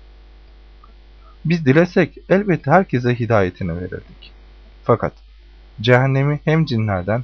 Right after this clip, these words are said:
hem insanlardan bir kısmıyla dolduracağım diye benden kesin söz çıkmıştır. O gün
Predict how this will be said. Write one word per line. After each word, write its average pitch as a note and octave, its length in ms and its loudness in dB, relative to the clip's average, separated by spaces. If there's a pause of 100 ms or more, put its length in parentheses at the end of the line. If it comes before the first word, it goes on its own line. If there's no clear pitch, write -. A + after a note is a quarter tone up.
hem C3 200 -2
insanlardan B2+ 680 -2
bir C3+ 160 -4 (140)
kısmıyla C3+ 540 -2
dolduracağım B2+ 760 0
diye G2+ 220 -6 (380)
benden A#2 320 0
kesin B2+ 320 -6
söz G2 280 -4
çıkmıştır. - 640 -20 (2750)
O F3 120 4
gün E3+ 260 0